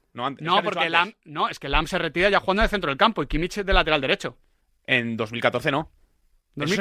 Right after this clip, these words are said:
Speaker 2: catorce
Speaker 1: en
Speaker 2: no?
Speaker 1: el Ba-, en el Bayern sí, en el Bayern pasa eso, eh,
Speaker 2: Y en
Speaker 1: pero, pero en
Speaker 2: Alemania no.
Speaker 1: Alemania no.
Speaker 2: Ah, vale,
Speaker 1: Él se
Speaker 2: vale.
Speaker 1: retira, se retira igual que Puyol ganando la, eh,
Speaker 2: Vale,
Speaker 1: ganando
Speaker 2: vale,
Speaker 1: el
Speaker 2: sí,
Speaker 1: Mundial.
Speaker 2: sí, pero que creía que en Ale-, pero en el Mundial Lam jugaba de, de interior.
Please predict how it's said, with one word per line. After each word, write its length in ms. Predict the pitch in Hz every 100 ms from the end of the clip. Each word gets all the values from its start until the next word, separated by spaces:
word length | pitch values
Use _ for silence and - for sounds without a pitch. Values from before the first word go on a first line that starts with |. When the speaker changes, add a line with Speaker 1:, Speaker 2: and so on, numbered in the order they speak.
| 190
Speaker 2:
catorce 180 | 175 254
Speaker 1:
en 60 |
Speaker 2:
no? 20 |
Speaker 1:
el 140 | 151 147
Ba-, 140 | 156
en 120 | 156
el 80 | 156
Bayern 220 | 165 185
sí, 200 | 180 214 233
en 60 |
el 100 | 135
Bayern 180 | 147 160
pasa 300 | 160 156 165
eso, 320 | 185 202 269 -
eh, 320 | 135 123 123
Speaker 2:
Y 60 | 175
en 40 |
Speaker 1:
pero, 100 | 147
pero 80 | 185
en 60 | 175
Speaker 2:
Alemania 120 | 175
no. 40 |
Speaker 1:
Alemania 280 | 151 151 165
no. 80 | 156
Speaker 2:
Ah, 60 | 165
vale, 120 | 147
Speaker 1:
Él 40 | 139
se 40 |
Speaker 2:
vale. 80 | 190
Speaker 1:
retira, 240 | 185 196 165
se 100 | 170
retira 220 | 175 202
igual 160 | 202
que 80 | 196
Puyol 280 | 151 170 175
ganando 360 | 135 143 151 143
la, 140 | 143 143
eh, 60 |
Speaker 2:
Vale, 0 |
Speaker 1:
ganando 180 | 220 240
Speaker 2:
vale, 60 | 254
Speaker 1:
el 40 |
Speaker 2:
sí, 60 | 262
Speaker 1:
Mundial. 80 | 262
Speaker 2:
sí, 60 | 226
pero 160 | 190
que 80 | 170
creía 180 | 165 175
que 80 | 208
en 80 |
Ale-, 220 | 202 202 - - _ -
pero 160 | 131
en 100 | 127
el 60 | 123
Mundial 500 | 127 123 131 151 - _ _ _ _ _ _ _
Lam 240 | 147 143 143
jugaba 280 | 143 143 180
de, 240 | 170 151
de 120 | 139
interior. 520 | 131 120 120 180 262